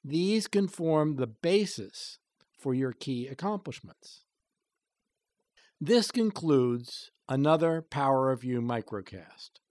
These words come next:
Please rate us or subscribe on iTunes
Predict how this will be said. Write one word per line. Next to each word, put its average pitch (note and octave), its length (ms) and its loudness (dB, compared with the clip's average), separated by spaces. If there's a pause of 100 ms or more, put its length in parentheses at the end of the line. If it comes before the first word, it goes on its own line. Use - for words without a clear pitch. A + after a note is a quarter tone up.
(360)
Please G#3 480 -2
rate D3 320 0
us A#2 380 -8
or C#3+ 200 0
subscribe D#3 720 -2
on D3 140 -2
iTunes A2 760 -8